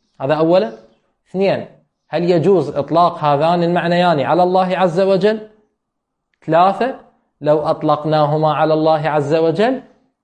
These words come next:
فهل تكون الإرادة صفة ذات أم صفة فعل؟ الأمر الأول، المعنى المستعمل لدى العرف للإرادة.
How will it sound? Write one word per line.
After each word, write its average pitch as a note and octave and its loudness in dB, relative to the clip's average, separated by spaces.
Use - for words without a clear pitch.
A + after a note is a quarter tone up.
فهل F#3 -2
تكون F3+ 0
الإرادة D3+ 0
صفة D3+ -2
ذات F#3 2
أم D#3+ -2
صفة F#3+ -2
فعل؟ G#2+ -6
الأمر A#3 2
الأول، C3+ 0
المعنى E3 0
المستعمل C3+ -2
لدى G#3 2
العرف A3+ -2
للإرادة. C3 0